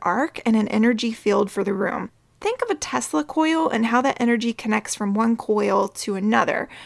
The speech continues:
Crystal points will act in a similar manner. It's a great way to cleanse and protect a space. I frequently see them used in feng shui and crystal gridding.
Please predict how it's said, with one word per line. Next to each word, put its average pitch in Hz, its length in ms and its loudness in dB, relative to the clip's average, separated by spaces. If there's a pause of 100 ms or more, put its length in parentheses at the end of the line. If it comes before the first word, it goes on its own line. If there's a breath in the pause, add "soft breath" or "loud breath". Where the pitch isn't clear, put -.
(100)
Crystal 359 300 -2
points 240 400 0
will - 180 4
act - 280 -6
in 202 80 -2
a 196 60 -6
similar 190 440 -4
manner. 214 520 -2 (260)
It's 240 340 2
a 240 120 4
great 254 440 4
way 214 320 4
to 254 120 -10
cleanse 240 640 -2
and 214 120 -2
protect 208 380 -8
a 190 40 -6
space. - 560 -6 (240)
I 240 120 0
frequently 349 540 -2
see 226 260 -2
them 277 240 0
used 220 480 -2
in 208 280 -2
feng 196 220 -6
shui 285 640 0
and 180 300 -4
crystal 285 320 -4
gridding. 311 420 -4